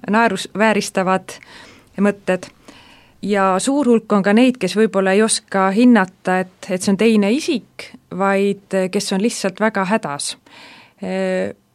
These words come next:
ükskõik, on need, äh, füüsilised terviseprobleemid või, või psüühilised, ähm, olukorrad, kus inimene on käinud võib-olla hästi palju arste läbi, kaasa arvatud psühhiaatri juures, igasuguseid nõustajaid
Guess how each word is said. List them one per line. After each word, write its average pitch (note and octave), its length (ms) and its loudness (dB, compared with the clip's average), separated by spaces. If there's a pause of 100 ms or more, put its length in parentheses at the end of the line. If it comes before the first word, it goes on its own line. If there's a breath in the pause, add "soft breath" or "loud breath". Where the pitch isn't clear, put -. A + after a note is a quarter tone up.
(240)
ükskõik, A3+ 640 -2
on F#3+ 240 0
need, F3 280 -4 (200)
äh, F3+ 260 -2
füüsilised A#3 680 -2
terviseprobleemid G3 960 -2
või, F3 280 -2
või F#3 180 -4
psüühilised, G3+ 760 -2 (560 loud breath)
ähm, F2+ 420 -8
olukorrad, G#3+ 540 2
kus F#3 360 -6
inimene G3+ 360 2
on F3+ 80 -4
käinud G3+ 320 0
võib-olla F#3+ 400 -2
hästi A3+ 320 -2
palju F3+ 260 -2
arste A#3 380 -2
läbi, A3 360 -2
kaasa F#3+ 300 -4
arvatud F3 300 -6
psühhiaatri G#3+ 640 -2
juures, G3+ 240 -2
igasuguseid F#3 640 -2
nõustajaid F3+ 760 -4